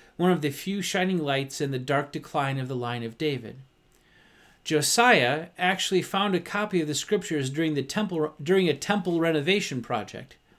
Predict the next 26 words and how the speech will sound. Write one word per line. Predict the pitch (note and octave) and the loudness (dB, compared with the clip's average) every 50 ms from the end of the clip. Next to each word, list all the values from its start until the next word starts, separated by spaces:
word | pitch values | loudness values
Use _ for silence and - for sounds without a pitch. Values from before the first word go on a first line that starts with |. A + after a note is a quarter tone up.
| _ _ _ _ _ _ - - - - - _ | _ _ _ _ _ _ -20 -20 -20 -20 -10 _
It | - F3 - | -4 -2 0
seems | - A3+ A3 G3 F3+ F3+ | 2 2 2 2 0 -2
that | F3 | 2
they | F3 F#3 F3+ | 4 4 4
had | F3 E3 | 6 4
misplaced | E3+ D#3 C3+ - - - - - G#3+ A3+ G#3 F3 - - | 2 -2 -2 -4 -10 -14 -6 0 0 0 0 0 -2 -2
their | - F3 D#3+ - - | 2 2 2 4 4
only | F3 F3+ G3 G3 F3+ | 2 2 4 4 2
copies | F3 - - F3 D#3+ D#3+ - D3+ C#3 C#3 | 0 0 -4 -6 -6 -4 -6 -6 -6 -6
of | C3+ C3 | -6 -4
the | C#3 C3+ | -6 -2
Bible. | C3+ E3 E3+ E3+ D3 C3 A#2+ - - - - _ _ _ _ _ _ _ _ _ _ _ _ _ _ _ _ _ _ _ _ _ _ _ _ _ _ _ _ _ _ _ _ _ _ _ _ _ _ _ _ _ _ _ _ _ _ | -2 0 0 0 0 -2 -6 -12 -14 -18 -20 _ _ _ _ _ _ _ _ _ _ _ _ _ _ _ _ _ _ _ _ _ _ _ _ _ _ _ _ _ _ _ _ _ _ _ _ _ _ _ _ _ _ _ _ _ _
And | E3+ E3 D#3 D3 | -2 0 0 4
reading | D3 F3+ G#3+ A3+ A3 G#3+ G3 F#3 | 4 4 4 6 4 4 2 4
God's | F3 F#3 F3+ F3 F3 C#3+ D3 | 4 6 6 6 6 2 2
word | D3 F3 G3+ G3+ F#3+ F3+ - | 2 4 4 6 4 2 2
for | - E3+ | -2 -2
the | D3+ D3+ | -2 -2
first | C#3+ - - F3+ F3 E3+ - - | -2 0 0 0 2 0 -2 -6
time | - - G3 G3 F#3+ F3 D#3+ | -4 -2 0 0 2 0 0
in | D3+ C#3+ | -2 -2
recent | C#3+ D3 C3 C#3 - C#3 B2+ | -2 -2 -4 -4 -6 -4 -2
memory, | E3 F#3+ G3 F#3+ D#3+ C3+ B2+ B2+ C3 C#3+ C#3+ - _ | -2 0 0 0 0 0 -2 -2 -2 -4 -8 -12 _
King | - - G3+ G#3 G3+ G3 | -6 -6 -4 -4 -2 -2
Josiah | F3+ E3 E3+ D#3+ C#3+ D3 F3+ G3 G3+ F#3+ E3 D3 | -2 0 0 -2 0 -2 -2 0 2 2 0 0
decided | C3+ B2+ - - D3+ C3+ C3+ C3 C#3 C#3 C3+ C3 | 0 -2 -4 -2 0 0 0 0 0 -2 -2 -4